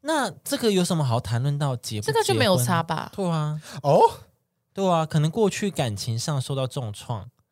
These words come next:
Speaker 1: 也可能出生自父母婚姻不美满的家庭，或是周遭朋友给了太多婚姻失败的例子，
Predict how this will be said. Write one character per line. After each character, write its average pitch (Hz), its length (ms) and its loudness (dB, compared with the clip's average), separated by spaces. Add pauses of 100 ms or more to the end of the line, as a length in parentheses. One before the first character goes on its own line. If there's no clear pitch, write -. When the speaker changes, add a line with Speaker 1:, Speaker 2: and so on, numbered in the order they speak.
(380)
Speaker 1:
也 139 160 0
可 156 180 0
能 113 140 -2
出 127 240 -6
生 123 300 -6
自 117 260 -8
父 127 300 -10
母 101 180 -10
婚 - 240 -12
姻 110 160 -8
不 117 140 -8
美 90 140 -8
满 87 120 -10
的 82 80 -14
家 104 300 -12
庭， 85 260 -14
或 107 200 -10
是 117 100 -10
周 113 160 -10
遭 117 140 -8
朋 104 180 -10
友 98 100 -10
给 87 160 -14
了 78 120 -12
太 - 200 -10
多 117 200 -8
婚 117 180 -10
姻 120 120 -8
失 123 200 -12
败 123 140 -4
的 92 100 -8
例 113 240 -8
子， - 300 -16